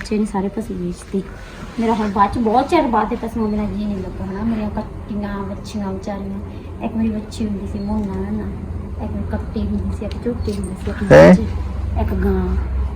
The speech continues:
Speaker 1: ਹੈਂ, ਵਿਚਾਰੀਆਂ ਜਦੋਂ ਉਹਨੂੰ, ਵਿਚਾਰੀਆਂ ਨੇ ਸੂਣ ਵਾਲਾ ਹੋਣਾ ਨਾ,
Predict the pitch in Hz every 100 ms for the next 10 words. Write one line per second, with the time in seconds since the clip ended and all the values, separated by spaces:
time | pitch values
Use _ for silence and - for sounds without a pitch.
0 | 202 202 247 233 - 233 214 220 208 214
1 | 226 226 220 226 208 208 - 240 233 220
2 | 214 233 226 240